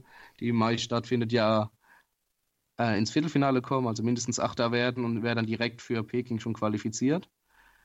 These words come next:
Ähm, dazu muss man natürlich sagen, haben die Schweizer trotzdem für mich ein bisschen die, den, den reifachen Eindruck, alles in allem gemacht.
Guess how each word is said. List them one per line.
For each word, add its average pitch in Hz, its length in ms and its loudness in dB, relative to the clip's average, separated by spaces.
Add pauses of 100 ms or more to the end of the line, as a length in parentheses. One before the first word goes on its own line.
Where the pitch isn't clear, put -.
(720)
Ähm, 117 300 4
dazu 117 280 0
muss 160 160 4
man 147 100 2
natürlich 131 280 2
sagen, 127 400 2 (140)
haben 127 220 0
die 123 40 -8
Schweizer 127 360 0
trotzdem 135 300 -4
für 147 100 -4
mich 147 140 -6
ein 147 40 -10
bisschen 143 240 -4
die, 117 320 0 (420)
den, 110 260 -2
den 110 140 2
reifachen 135 460 0
Eindruck, 151 600 -4 (580)
alles 143 260 -2
in 143 80 -2
allem 151 260 0
gemacht. 147 460 -6